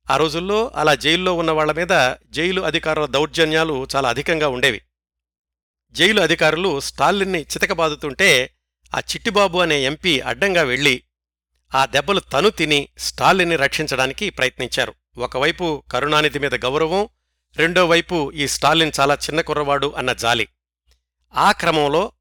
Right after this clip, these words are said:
ఆ పోలీస్ దెబ్బలు తిని తిని చిట్టిబాబు తన ప్రాణాలను కూడా కోల్పోయారు. ఈ సంఘటన డీఎంకే కార్యకర్తల్ని తీవ్రంగా కదిలించింది.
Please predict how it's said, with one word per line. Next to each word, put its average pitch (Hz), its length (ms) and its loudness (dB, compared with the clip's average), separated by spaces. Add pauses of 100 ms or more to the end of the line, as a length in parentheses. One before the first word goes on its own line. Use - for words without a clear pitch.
ఆ 127 80 0
పోలీస్ 185 400 -6
దెబ్బలు 160 280 0
తిని 170 300 -2
తిని 151 400 0
చిట్టిబాబు 147 840 -4
తన 123 120 -2
ప్రాణాలను 147 540 -2
కూడా 131 180 -6
కోల్పోయారు. 110 540 -6 (800)
ఈ 208 160 -2
సంఘటన 156 500 -4 (320)
డీఎంకే 180 460 0
కార్యకర్తల్ని 143 720 -4 (520)
తీవ్రంగా 151 340 0
కదిలించింది. 127 720 -2